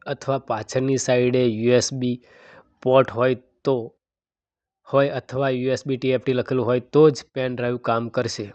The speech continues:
હવે પેન ડ્રાઈવ કેવું હોવું જોઈએ? ચાર જી બી થી લઈને બત્રીસ જી બી લગીનનું હોવું જોઈએ અને ગીત માત્ર એમ પી થ્રી ફોર્મેટ જ હોવો જોઈએ. પેન ડ્રાઈવમાં ફક્ત ગીત જ રાખવાના અંદર.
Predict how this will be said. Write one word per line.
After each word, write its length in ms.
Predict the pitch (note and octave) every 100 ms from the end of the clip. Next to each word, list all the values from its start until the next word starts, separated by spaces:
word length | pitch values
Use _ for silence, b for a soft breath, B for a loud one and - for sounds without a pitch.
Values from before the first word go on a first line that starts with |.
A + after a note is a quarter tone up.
| -
હવે 160 | F3+
પેન 340 | F3 - D3 D3+
ડ્રાઈવ 200 | D#3 D#3+
કેવું 320 | D#3+ D#3 D#3
હોવું 260 | C3 C3 C3
જોઈએ? 360 | B2+ B2+ C3 C3 - _ _ _ _ _ _ _ -
ચાર 260 | C#3 C3 D#3+
જી 120 | E3
બી 120 | E3
થી 280 | - E3 E3
લઈને 240 | F3 F3
બત્રીસ 360 | C3+ C3 D3 D#3+
જી 100 | C3+
બી 160 | D3+ D3
લગીનનું 400 | C3 C3+ C#3 D3+ - -
હોવું 260 | C#3 C3+ B2+
જોઈએ 160 | B2+
અને 160 | B2+ C3+
ગીત 340 | A#2+ C3+ E3
માત્ર 420 | E3 D3+ D3 D#3+ D3
એમ 200 | B2+ B2
પી 120 | C#3
થ્રી 220 | B2 D3
ફોર્મેટ 540 | C#3 A#2+ B2 B2 C3 C#3
જ 140 | B2
હોવો 300 | A2+ B2 B2
જોઈએ. 240 | A#2+ A#2+
પેન 260 | A2+ C3 C3+ C#3+
ડ્રાઈવમાં 360 | D3 D3 D3
ફક્ત 440 | - B2 - C#3+ A#2
ગીત 220 | A#2+ A#2+ C3+
જ 120 | B2+
રાખવાના 500 | B2 A#2 A#2+ A#2+ A#2
અંદર. 300 | A2+ A2+